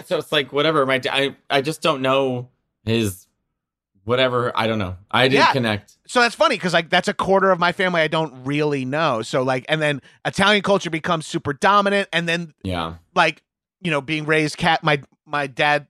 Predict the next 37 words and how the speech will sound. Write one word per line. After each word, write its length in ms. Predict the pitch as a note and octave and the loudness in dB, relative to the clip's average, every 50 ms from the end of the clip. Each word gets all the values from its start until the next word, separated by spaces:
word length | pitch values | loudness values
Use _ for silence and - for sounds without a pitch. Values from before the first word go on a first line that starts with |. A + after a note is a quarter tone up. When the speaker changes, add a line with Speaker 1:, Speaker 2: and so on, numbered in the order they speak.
| _ _ - | _ _ -2
Speaker 2:
not 180 | D3 C#3 C3+ - | 0 0 0 0
being 160 | D3+ C#3 C3+ | 0 0 0
religious, 560 | C3+ C3+ D3+ D#3 C#3+ D3 D3 C#3+ - - - - _ _ | 2 2 2 2 2 2 0 0 -2 -8 -14 -16 _ _
my 140 | B2 B2 | -6 -4
mom 220 | A#2+ B2+ B2 B2 B2 | -2 -2 -2 -2 -4
being 240 | B2 A#2+ A#2 A2+ G#2 | -4 -6 -6 -6 -4
Catholic, 500 | - D#3 C3+ B2+ - - C#3 B2+ A#2+ - | -2 0 0 0 2 0 0 -2 0 0
that 340 | C3+ A#2 G#2+ G#2+ - _ | 0 0 0 -2 -6 _
kinda 260 | - C#3 C#3+ B2 A#2 A2+ | -10 -8 -8 -8 -6 -4
dominates 640 | A2+ C3 B2+ - B2 B2 A#2+ A#2+ A#2+ A#2 - - | -2 0 0 0 0 0 -2 -2 -2 -2 0 2
us 380 | C3 B2 A#2 A#2 - - - - | 2 4 4 2 0 -6 -12 -6
then. 320 | - C3+ B2+ B2+ A#2+ B2 | -2 0 2 2 2 0
And 120 | B2 A#2+ - | -2 -4 -2
so 160 | - B2+ A2+ | -2 -2 -2
it's 100 | A2+ - | -2 -2
like, 160 | B2+ A#2 A2 | -4 -4 -4
we're 80 | B2+ C3 | -4 -6
doing 280 | B2 C3+ C3 B2+ B2 | -4 -6 -6 -6 -4
those 300 | B2+ C3 D3 C#3+ C#3+ A#2 | 0 0 2 2 0 -2
at 100 | C#3 - | -4 -4
holidays, 600 | - C3+ C3+ C3 B2+ B2+ B2 B2 B2 A#2+ B2 - - _ - - _ _ _ | 0 4 4 6 6 6 4 4 2 2 0 -2 -6 _ -20 -20 _ _ _
and 240 | C3 B2 A2+ A2+ - _ _ _ _ _ _ _ _ | -8 -6 -6 -8 -12 _ _ _ _ _ _ _ _
my, 140 | - C3 - - C#3 - _ _ - | -12 -12 -10 -12 -16 -20 _ _ -8
Adele 500 | C#3+ C#3+ A2+ D#3 D#3 D3+ D3 C#3+ C#3+ C#3 | -8 -6 -4 -2 0 2 2 2 2 2
and, 240 | C3+ C3 C3 C#3 - | 0 -2 -4 -6 -8
and 80 | C3+ C3+ | -4 -2
Speaker 1:
Did, 120 | F3+ F3 A#2+ | -2 -2 0
Speaker 2:
Jim- 160 | - E3+ E3 | 0 0 0
Speaker 1:
did 80 | C#3 D#3+ | 2 0
you 100 | F#3+ D#3+ | 0 0
do 180 | D3 F3+ F3+ | 2 2 2
the 120 | E3 F#3 E3 | 4 4 4
Night 220 | E3 E3 E3 E3 | 4 4 4 4
of 60 | D#3+ | 2
the 80 | D#3+ D#3 | 0 -2
Seven 320 | - - D#3+ D3 D3+ D#3 | -2 -2 -2 -2 -2 -4
Fishes? 640 | C#3 D3 C#3+ C#3+ - E3+ F3+ F#3 F#3 F3 E3 D#3 | -4 -4 -4 -4 -4 -6 -8 -10 -10 -12 -18 -20